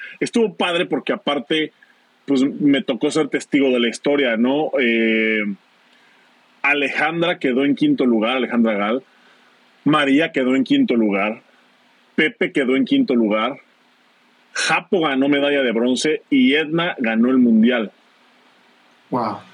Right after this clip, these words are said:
Speaker 1: Entonces, pues, eso es algo que no se ve todos los días, ¿no? Y
Speaker 2: No.
Speaker 1: a mí me ha to-, o sea,
Speaker 2: No.
Speaker 1: al único, de, de, de lo, de la gente que ha quedado campeona del mundo en combate, solamente al único que no he visto es a Oscar Mendiola.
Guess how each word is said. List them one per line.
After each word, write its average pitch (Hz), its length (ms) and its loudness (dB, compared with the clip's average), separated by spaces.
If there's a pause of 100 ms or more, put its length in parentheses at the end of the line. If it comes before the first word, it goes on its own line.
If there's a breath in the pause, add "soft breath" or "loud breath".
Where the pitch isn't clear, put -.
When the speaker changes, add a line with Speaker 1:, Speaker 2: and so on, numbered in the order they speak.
(680)
Speaker 1:
Entonces, 151 340 -2
pues, 123 200 -4
eso 151 140 0
es 147 80 -2
algo 170 240 0
que 123 120 -2
no 139 140 2
se 143 140 -2
ve 143 120 0
todos 143 260 0
los 104 240 -2
días, 123 340 2
¿no? 120 220 2
Y 135 120 4
Speaker 2:
No. 139 340 0
Speaker 1:
a 135 40 -2
mí 117 60 -6
me 120 120 -2
ha 120 40 -4
to-, 120 160 -10
o - 40 -4
sea, 139 260 0 (440 loud breath)
Speaker 2:
No. 131 400 0 (400)
Speaker 1:
al 196 240 2
único, 254 640 2
de, 175 220 0
de, 185 320 -2
de 170 120 2
lo, 180 160 0
de 170 200 0
la 175 140 0
gente 233 320 0
que 262 80 0
ha 233 40 -6
quedado 240 320 0
campeona 180 840 -2
del 135 200 0
mundo 160 300 -2
en 147 100 4
combate, 131 480 2
solamente 160 500 0
al 147 80 0
único 185 240 0
que 139 140 0
no 147 80 2
he 156 40 2
visto 160 220 0
es 151 80 -4
a 156 40 -2
Oscar 139 220 -4
Mendiola. 101 440 -2